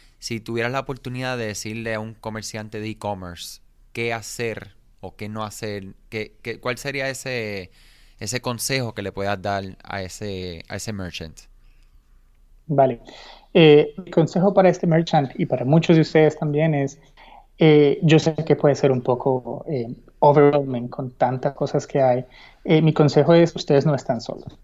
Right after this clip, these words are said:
Speaker 2: Eh, nosotros tenemos un grupo de soporte dedicado para analizar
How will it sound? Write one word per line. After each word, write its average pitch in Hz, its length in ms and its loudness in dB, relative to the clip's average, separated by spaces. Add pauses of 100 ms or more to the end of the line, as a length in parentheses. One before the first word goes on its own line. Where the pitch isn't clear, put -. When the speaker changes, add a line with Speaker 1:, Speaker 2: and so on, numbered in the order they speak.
(400)
Speaker 2:
Eh, 135 600 4
nosotros 180 260 0
tenemos 147 320 2
un 165 60 4
grupo 151 240 0
de 147 60 4
soporte 143 400 -2
dedicado 139 960 4 (480)
para 135 500 4
analizar 143 600 -2